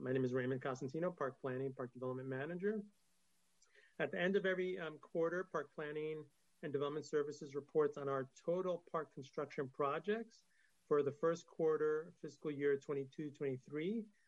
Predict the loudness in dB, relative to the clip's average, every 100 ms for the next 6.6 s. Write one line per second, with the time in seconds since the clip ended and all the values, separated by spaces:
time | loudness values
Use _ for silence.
0 | _ 2 2 0 -2 2 4 4 2 -2
1 | -10 -4 -2 2 2 0 0 -2 -4 -6
2 | -6 0 0 -2 -10 -8 -8 -4 -4 0
3 | 2 2 0 0 -2 -6 -2 -2 -2 -8
4 | _ _ -10 -4 -4 -2 -2 -2 -2 -2
5 | 0 -2 -4 _ -4 -2 -2 -2 -4 -4
6 | -2 -2 -2 -2 -4 -10